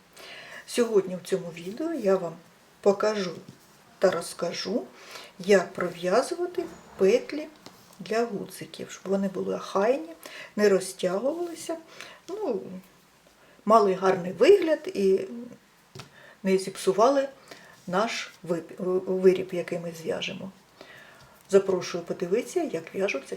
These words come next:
ці петлі. Одна петля у мене вже пров'язана. Це виворотній бік, це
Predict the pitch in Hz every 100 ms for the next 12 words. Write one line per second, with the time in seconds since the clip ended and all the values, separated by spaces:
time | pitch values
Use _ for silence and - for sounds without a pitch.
0 | - 190 - 139 - 226 214 190 190 185
1 | 170 175 175 - 202 196 196 160 185 -
2 | 196 220 294 - - _ _ - - -
3 | - - - - 185 180 226 254 277 311
4 | 294 294 - - 226